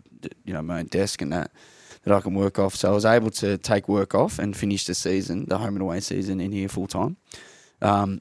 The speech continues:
which is, you know, just unbel-, was an unbelievable experience and really good for me to give that time and then understand, um, you know, essentially what it all takes as well. So, um, Hawthorn have been, you know, instrumental in, in helping Box Hill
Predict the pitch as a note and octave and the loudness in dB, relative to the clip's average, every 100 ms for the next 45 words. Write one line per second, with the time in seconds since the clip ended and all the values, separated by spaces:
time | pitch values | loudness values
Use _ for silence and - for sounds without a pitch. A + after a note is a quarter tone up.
0 | - G#2 G#2 G2+ G2+ G#2 E2 F#2 - - | -6 -4 0 0 0 -2 -4 -4 -8 -10
1 | _ G#2 F#2+ F2 - G#2+ A2 A#2+ G#2 G#2 | _ -4 -2 -2 -2 0 4 2 2 0
2 | G2+ G2+ G2 - - B2+ D#3 - G#2+ G#2 | 0 0 -2 -2 2 4 4 2 -2 0
3 | G2+ G#2 F#2+ G2+ G2+ G2+ F#2+ G#2 - - | 0 -2 -2 -2 0 0 0 -2 -12 -20
4 | - - - A#2+ A2+ A2 - A2 A2+ C#3 | -20 -10 0 4 6 6 4 4 4 4
5 | A2+ G#2 G#2 G2+ F#2+ - G2+ G2 E2+ - | 2 2 2 0 -2 -2 0 0 -4 -10
6 | _ G2+ F#2 F2+ - F#2+ F#2 F2+ - - | _ -6 -4 -4 -6 -4 -4 -6 -10 -16
7 | _ - G2 G2+ F#2+ F#2+ F#2 F#2+ F#2 F2+ | _ -4 -4 -2 -2 0 0 0 -2 -2
8 | G2 G2 G#2 A2 F#2 F2+ - F#2+ E2+ E2+ | -4 -4 -6 -2 0 0 -2 -2 -2 -4
9 | - D2 D#2 E2 - - - - _ A2+ | -8 -8 -8 -10 -14 -18 -18 -20 _ 4
10 | A2 G#2 F#2+ F2+ E2+ F2 - - _ _ | 6 4 0 0 -2 -2 -6 -16 _ _
11 | _ F#2 E2 G2 G2 - G2 G2+ G2 F2 | _ -8 -6 -6 -6 -4 -2 0 -2 -2
12 | G#2+ _ _ A2+ G2+ A2 A2 G2+ F#2 G#2+ | -6 _ _ -10 -4 -4 -2 -4 -4 -6
13 | - A2 A#2 | -2 0 0